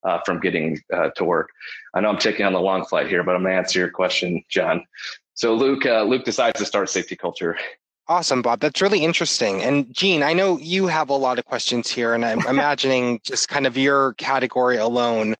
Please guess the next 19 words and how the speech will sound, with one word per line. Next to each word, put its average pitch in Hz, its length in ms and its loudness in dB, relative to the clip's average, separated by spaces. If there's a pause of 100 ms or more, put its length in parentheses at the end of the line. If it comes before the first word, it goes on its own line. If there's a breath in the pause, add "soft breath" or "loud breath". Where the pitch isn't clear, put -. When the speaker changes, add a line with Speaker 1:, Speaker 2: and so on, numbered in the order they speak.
(160)
Speaker 2:
working 131 380 -2
in 123 40 0
technology, 120 540 0
thinking 123 300 -2
about 117 200 0
how 120 140 0
people 120 400 -4
kind 120 260 -2
of 107 280 -4
serve 139 460 0
their 120 180 0
business 113 500 0
through, 113 400 0
you 113 80 -6
know, 110 120 2
software 113 380 0
as 107 120 0
a 104 60 -2
service. 107 520 0